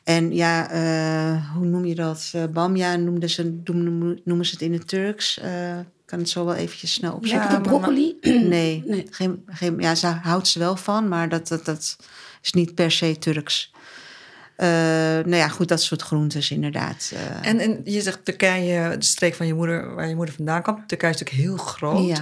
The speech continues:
Speaker 2: Dus ik denk dat het heel erg streekgebonden is
Speaker 1: Ja.
Speaker 2: wat voor een eten je maakt of krijgt. Want het is waarschijnlijk st-, ik weet, dat weet ik, dat, dat bedenk ik hoor. Maar, ehm, kan je al, kon je moeder alle ingrediënten in Amsterdam krijgen?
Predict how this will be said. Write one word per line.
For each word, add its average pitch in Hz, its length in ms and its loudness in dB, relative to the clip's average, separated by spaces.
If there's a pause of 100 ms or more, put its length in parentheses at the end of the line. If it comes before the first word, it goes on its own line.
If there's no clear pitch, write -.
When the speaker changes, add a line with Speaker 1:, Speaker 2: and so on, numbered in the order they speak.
Speaker 2:
Dus 175 140 -6
ik 165 140 -10
denk 180 160 0
dat 175 100 0
het 170 120 -4
heel 196 180 -2
erg 165 160 -2
streekgebonden 180 800 0
is 156 220 -4
Speaker 1:
Ja. 175 300 2
Speaker 2:
wat 180 300 -2
voor 165 100 -4
een 160 120 -8
eten 175 400 -4
je 202 320 -2
maakt 185 480 0
of - 280 -10
krijgt. 196 480 -4 (360)
Want 170 140 -4
het 160 80 -8
is - 60 -4
waarschijnlijk 170 380 -2
st-, - 120 -4
ik - 80 -12 (500)
weet, 165 400 -2
dat 139 120 -6
weet 175 240 0
ik, 147 220 -4
dat, 160 140 -2 (100)
dat 160 220 0
bedenk 151 320 -2
ik 135 100 -8
hoor. 202 240 -2
Maar, 185 420 0
ehm, 170 600 -2 (560)
kan 190 180 2
je - 140 -4
al, 220 340 2 (320)
kon 202 140 2
je 190 80 2
moeder 185 220 2
alle 185 200 2
ingrediënten 170 680 0
in 160 140 -2
Amsterdam 160 400 -2
krijgen? 208 600 -4